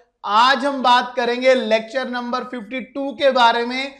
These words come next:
जो कि बहुत ही इंपॉर्टेंट टॉपिक है ओएसपीएफ़ का, जिसका नाम है लिंक स्टेट एडवर्टाइजमेंट। ओएसपीएफ़ के अंदर एलएसए टाइप्स क्या होते हैं,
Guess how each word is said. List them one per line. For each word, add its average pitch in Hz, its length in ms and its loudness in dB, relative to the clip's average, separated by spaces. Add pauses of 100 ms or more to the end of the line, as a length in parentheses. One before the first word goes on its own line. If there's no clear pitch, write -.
(240)
जो 214 100 -2
कि 247 120 -6
बहुत 214 600 2
ही 302 100 -4
इंपॉर्टेंट 269 640 -4
टॉपिक 247 420 -4
है 269 320 0
ओएसपीएफ़ 247 600 -2
का, 254 480 0 (220)
जिसका 208 280 -4
नाम 254 400 0
है 269 180 -2
लिंक 262 520 -4
स्टेट 262 480 -2
एडवर्टाइजमेंट। 214 1000 -4 (520)
ओएसपीएफ़ 302 720 4
के 294 200 -4
अंदर 269 420 0 (200)
एलएसए 294 640 2
टाइप्स 254 540 -2
क्या 233 260 4
होते 262 380 0
हैं, 254 280 -6